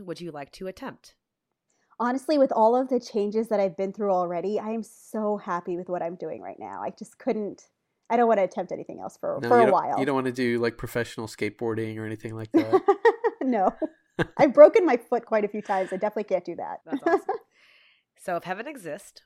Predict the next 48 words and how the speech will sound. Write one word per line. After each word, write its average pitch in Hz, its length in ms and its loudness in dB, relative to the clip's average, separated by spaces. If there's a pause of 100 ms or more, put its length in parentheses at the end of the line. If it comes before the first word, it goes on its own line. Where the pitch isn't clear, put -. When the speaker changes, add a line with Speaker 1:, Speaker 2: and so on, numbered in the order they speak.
Speaker 1:
what 160 260 -12
would 202 140 -14
you 226 80 -12
like 170 220 -6
to 180 80 -14
hear 170 160 -10
God 143 320 -12
say 135 480 -14
when 143 120 -20
you 139 200 -20
arrive 131 400 -18
at - 120 -20
the 147 80 -20
pearly 131 440 -20
gates? - 560 -20 (1000)
Speaker 2:
"You're 226 140 -4
just 240 380 -2
in 285 160 0
time. 185 480 -6
It's 208 180 -6
happy 185 400 -6
hour." - 440 -2 (140)
<laughs> - 80 -4 (420)
Speaker 1:
Nice. 185 680 0
That's 415 160 -2
a 539 140 4
good 587 400 8
one. 180 500 2 (220)
Speaker 3:
Yeah, 123 300 2
that's - 240 -12
a - 20 -10
good - 180 -8
one. - 240 -12
Speaker 1:
Very 180 320 -6
nice. 147 160 -14
Speaker 2:
I 285 60 8
mean, 294 80 8
I 302 100 8
just 370 140 0
want 285 260 2
heaven 208 280 -2
to 190 40 -4
be 185 140 -2
a 185 60 0
big 170 160 -8
party, 165 360 -6
Speaker 1:
Yes, 151 200 -10
Speaker 2:
so. 254 100 0